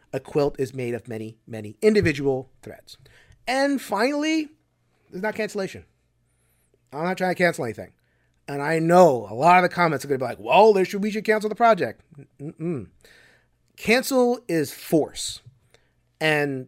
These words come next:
yes, I would love to see an ultimate change, uh, in direction. I don't think that would weaken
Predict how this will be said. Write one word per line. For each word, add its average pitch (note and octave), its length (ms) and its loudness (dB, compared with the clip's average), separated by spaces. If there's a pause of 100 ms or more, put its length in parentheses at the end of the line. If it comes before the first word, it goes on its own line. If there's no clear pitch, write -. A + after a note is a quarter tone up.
yes, D#3+ 640 2
I F3 120 2
would D#3+ 200 -2
love F3 260 2
to E3 80 -16
see F3+ 480 -4
an C#3+ 220 0 (100)
ultimate D#3+ 380 0
change, - 480 -10 (420)
uh, C3 260 0
in C#3+ 160 -2
direction. C#3+ 460 -2
I A#2 80 -10
don't E3+ 220 -2
think D#3+ 180 -4
that D3+ 180 -2
would C3+ 240 -2
weaken D#3+ 520 -4